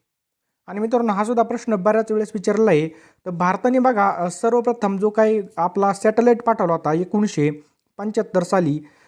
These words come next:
त्या सॅटेलाइटचं नावसुद्धा बघा आर्यभट्ट होतं, लक्षात ठेवायचं. जो काय आपला उपग्रह होता, उपग्रह, तो सुद्धा आर्यभट्ट या नावानेच प्रसिद्ध आहे, लक्षात ठेवायचं आहे. आणि आर्यभट्ट यांचा ग्रंथसुद्धा लक्षात ठेवा बघा,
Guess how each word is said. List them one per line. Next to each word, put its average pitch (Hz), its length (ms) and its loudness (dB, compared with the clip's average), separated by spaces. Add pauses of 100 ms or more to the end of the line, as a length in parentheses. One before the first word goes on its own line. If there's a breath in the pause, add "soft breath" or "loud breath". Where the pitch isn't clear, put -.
(120)
त्या 190 80 -6
सॅटेलाइटचं 233 640 0
नावसुद्धा 233 340 -2
बघा 190 220 0
आर्यभट्ट 180 520 -2
होतं, 131 200 -4
लक्षात 156 260 -6
ठेवायचं. 147 280 -4
जो 160 120 -6
काय 175 160 0
आपला 180 300 0 (420 loud breath)
उपग्रह 214 400 2
होता, 160 240 0
उपग्रह, 170 480 -2 (100)
तो 185 80 -2
सुद्धा 170 300 0 (300)
आर्यभट्ट 170 460 -6
या 165 80 -2
नावानेच 160 380 -8
प्रसिद्ध 139 360 -12
आहे, 127 100 -6
लक्षात 151 220 -8
ठेवायचं 156 320 -2
आहे. 160 140 0 (520 loud breath)
आणि 170 140 -6
आर्यभट्ट 202 480 -2
यांचा 196 240 -2
ग्रंथसुद्धा 220 640 0
लक्षात 185 280 0
ठेवा 165 200 0
बघा, 165 300 4